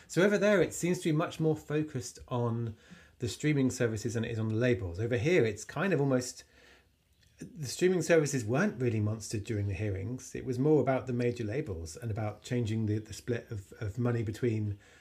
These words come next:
labels and publishers and between labels and artists. So in a way, over here, it's gone towards reform is, is really, the reforms are targeting the labels more than they're targeting D S Ps.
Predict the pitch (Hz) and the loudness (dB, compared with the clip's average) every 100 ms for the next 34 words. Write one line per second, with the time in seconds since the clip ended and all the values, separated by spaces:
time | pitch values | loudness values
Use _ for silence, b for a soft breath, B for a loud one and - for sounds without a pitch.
0 | b b b 135 135 123 107 107 156 151 | b b b 0 4 4 2 4 4 6
1 | 151 139 131 127 120 120 117 123 110 101 | 6 6 4 -2 -4 -2 4 4 4 0
2 | 127 131 - 95 - - - 156 135 160 | -2 -4 -6 -10 -10 -10 2 4 6 6
3 | 175 90 113 117 139 131 165 175 131 - | 4 0 -4 0 2 4 6 6 4 2
4 | 139 131 127 123 120 117 104 - - 123 | 0 0 0 2 4 2 -4 -14 -10 -8
5 | 98 - 147 139 127 110 - - 117 104 | -8 0 4 6 4 2 -4 -6 -4 0
6 | 127 117 107 - b b b 123 120 147 | 0 0 -4 -8 b b b -2 0 2
7 | 131 120 - 123 117 117 110 120 123 107 | 2 2 4 4 4 0 2 4 4 2
8 | 101 113 110 104 98 107 - 101 107 - | 0 -2 0 -2 -2 -4 -4 -4 -4 -4
9 | - 113 95 95 - | -4 -4 -4 -8 -14